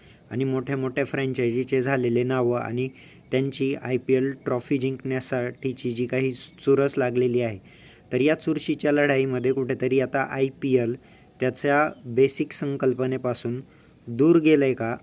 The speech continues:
हा प्रश्नचिन्ह पडल्याशिवाय आपल्याला राहत नाही. त्याचं महत्त्वाचं कारण म्हणजे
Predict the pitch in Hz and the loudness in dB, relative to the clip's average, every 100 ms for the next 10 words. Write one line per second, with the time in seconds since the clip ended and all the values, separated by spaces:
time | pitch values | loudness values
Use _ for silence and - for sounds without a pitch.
0 | - - 123 139 139 143 139 - 135 131 | -12 -12 -8 -4 -4 -2 -2 0 0 0
1 | 143 - - 131 127 120 127 123 117 120 | -4 -6 -4 0 0 0 -2 -2 -2 -2
2 | 123 131 131 127 - 101 98 - - - | 0 0 0 -2 -4 -12 -14 -20 -20 -20
3 | - - 120 151 147 151 139 127 135 131 | -12 -4 -2 -2 -2 -2 -2 -4 -4 0
4 | 135 135 131 131 127 110 120 | 0 0 0 -2 -2 -2 -4